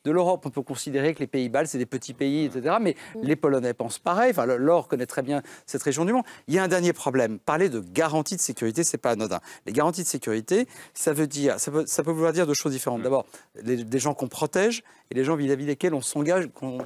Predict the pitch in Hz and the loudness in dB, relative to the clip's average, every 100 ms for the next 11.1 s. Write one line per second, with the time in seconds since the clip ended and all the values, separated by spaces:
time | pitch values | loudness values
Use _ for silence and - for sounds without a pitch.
0 | - 131 127 135 135 - 135 131 139 127 | -12 -14 -8 -8 -6 -4 -4 -4 -8 -2
1 | 165 151 139 - 104 - - - 131 - | 0 0 0 -2 -4 -8 -18 -10 -8 -2
2 | 180 175 165 165 160 156 160 151 170 143 | 0 2 2 2 2 2 0 -2 -6 -4
3 | 139 139 135 113 98 - 107 107 _ _ | -2 0 -2 -4 -10 -6 -6 -8 _ _
4 | 95 101 - 123 113 101 107 107 101 135 | -8 -8 -4 -4 -2 -2 -4 -4 -4 -4
5 | 139 131 113 117 117 - 107 104 92 98 | -4 -4 -8 -8 -4 -2 -4 -4 -4 -4
6 | 120 208 240 - - - 110 - 160 135 | -2 -2 -2 -6 -18 -8 -8 -4 -2 0
7 | 143 151 151 208 165 151 151 165 247 - | 0 2 2 4 4 4 2 2 2 -2
8 | - 113 110 175 170 - - 123 127 - | -10 -8 2 4 4 0 -4 -4 -2 0
9 | 131 123 123 123 160 254 285 - - - | 0 0 0 0 2 4 2 0 -18 0
10 | 220 214 202 214 247 160 190 185 147 - | 4 4 4 4 4 2 2 0 -2 -2
11 | - | -6